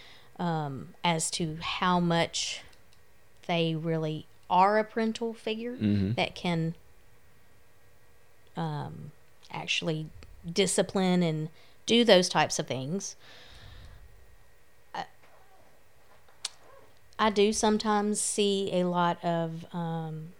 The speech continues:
Speaker 1: people get remarried, but the partners still take care of their own individual kids. They don't let it cross over,
Speaker 2: Mm-hmm.
Speaker 1: which can cause conflict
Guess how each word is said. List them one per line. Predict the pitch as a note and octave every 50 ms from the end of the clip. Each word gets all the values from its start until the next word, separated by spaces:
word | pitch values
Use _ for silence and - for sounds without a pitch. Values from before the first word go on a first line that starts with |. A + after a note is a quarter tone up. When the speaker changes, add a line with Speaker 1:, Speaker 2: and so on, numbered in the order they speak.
| - -
Speaker 1:
people | - G3 F#3 G3
get | F3+ F3+ F3 -
remarried, | - F3 F3 F3 E3+ F3 F3 F3+ F#3 F#3 F3
but | - E3 D#3 - -
the | - E3+
partners | - - - F#3 F3+ - - E3+ E3+ E3 - - - - - - - -
still | - - - - G3 F#3 F3 F3 F3+ F3+
take | - - - -
care | - F#3+ F3+ E3
of | E3 E3 E3 -
their | E3+ E3 - -
own | E3 E3+ F3 F3
individual | F3 E3+ E3+ E3+ D#3+ D#3+ - E3+ E3 E3 - D#3+
kids. | - - F3 E3+ E3+ E3 -
They | D#3+ D#3+
don't | D#3+ D#3 - -
let | E3 D#3 D3+
it | D3+ - - - - -
cross | - - E3 C#3 C#3+ - -
over, | D3 D3 D3 C#3+ F3 G3 C4 D4+
Speaker 2:
Mm-hmm. | - A#3 G3+ G3 G3
Speaker 1:
which | G3 F#3 F3 F3 - - - - -
can | - - F#3 E3+ E3
cause | - - - E3+ E3+ E3 E3+ E3+ E3 -
conflict | - - E3 E3 - D#3 B2+ - - - -